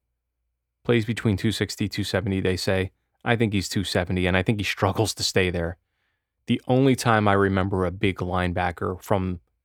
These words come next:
the weight side of it, who's a true linebacker,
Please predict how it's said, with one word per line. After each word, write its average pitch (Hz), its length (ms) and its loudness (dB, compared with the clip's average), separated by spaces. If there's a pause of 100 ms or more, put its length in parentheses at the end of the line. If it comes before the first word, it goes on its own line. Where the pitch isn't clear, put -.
(600)
the 104 100 2
weight 101 400 2
side 95 320 0
of - 80 -12
it, - 120 -10 (120)
who's 98 180 -2
a 95 60 -2
true 127 340 -2
linebacker, 107 760 -2